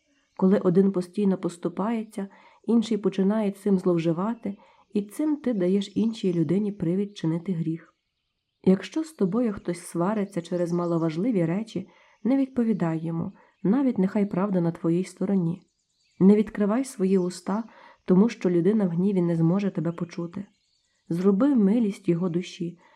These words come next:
не приймай від нього гнів, лють, і скажи йому те, що слід сказати в інший раз, коли він зможе почути. Коли двоє перебувають у гніві,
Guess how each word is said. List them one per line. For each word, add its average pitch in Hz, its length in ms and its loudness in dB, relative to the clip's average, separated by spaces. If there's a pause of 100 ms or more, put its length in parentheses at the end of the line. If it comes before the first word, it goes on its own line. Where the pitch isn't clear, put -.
не 185 180 4
приймай 196 420 2
від 185 160 0
нього 185 220 2
гнів, 185 480 0
лють, 165 400 0 (300)
і 226 100 -4
скажи 247 360 -2
йому 202 220 2
те, 233 200 -6
що - 200 -8
слід 180 260 -4
сказати 190 460 -4
в 196 140 -8
інший 170 360 0
раз, 160 300 -8 (340)
коли 170 200 2
він 170 140 0
зможе 185 300 -2
почути. 165 460 -8 (1120)
Коли 240 220 4
двоє 214 320 0
перебувають 180 720 -2
у 180 60 0
гніві, 185 480 0